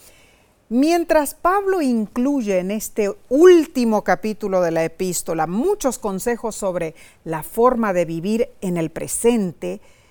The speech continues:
él nos llama a recordar que tenemos un futuro con Dios.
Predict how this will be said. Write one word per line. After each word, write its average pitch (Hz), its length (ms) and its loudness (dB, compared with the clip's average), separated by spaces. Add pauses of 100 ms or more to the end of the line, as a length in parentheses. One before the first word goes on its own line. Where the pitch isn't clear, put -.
(560)
él 339 260 2
nos 285 220 -4
llama 277 360 -2
a 233 40 -2
recordar 196 800 -4
que 226 120 -4
tenemos 220 680 -6 (580)
un 262 180 2
futuro 233 440 -6
con 165 220 -6
Dios. - 960 -8